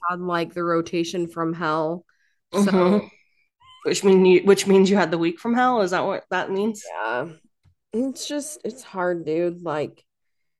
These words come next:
Speaker 1: residency, I think I, I don't know if I had, like, true expectations.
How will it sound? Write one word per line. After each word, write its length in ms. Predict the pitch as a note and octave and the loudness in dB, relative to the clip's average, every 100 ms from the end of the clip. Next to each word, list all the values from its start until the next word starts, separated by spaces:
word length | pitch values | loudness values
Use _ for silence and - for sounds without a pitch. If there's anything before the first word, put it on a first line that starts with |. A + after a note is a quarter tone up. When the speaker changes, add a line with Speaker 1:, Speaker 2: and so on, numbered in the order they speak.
| - | -6
Speaker 1:
residency, 1040 | G#3 G#3+ A3+ C#4 D4+ - D#4 D#4 D#4 D#4 C#4+ _ _ _ - - | -2 0 0 -2 -4 -4 -2 -2 -4 -6 -10 _ _ _ -20 -8
I 140 | A#3+ A#3 | -6 0
think 240 | E4 E4+ | 2 2
I, 280 | G#4+ A4 E4 - _ _ _ - _ _ _ _ _ _ _ _ _ _ _ | -2 -2 -4 -8 _ _ _ -20 _ _ _ _ _ _ _ _ _ _ _
I 140 | - E4 | -2 2
don't 320 | A#4+ F4 A#3 | 4 4 4
know 240 | A3+ A3+ | 6 6
if 100 | A3+ | 4
I 140 | A3 G3 | 2 -2
had, 320 | F3+ F3+ F3 | -2 -2 -2
like, 240 | F3 D#3 | -2 -6
true 400 | - - F3+ F3 - | -8 -8 -4 -4 -4
expectations. 1400 | - - - D3 - E3+ - F#3+ G3+ A#3 A#3+ A3+ - | -8 -8 -8 -10 -8 -8 -6 -6 -4 -2 -4 -6 -14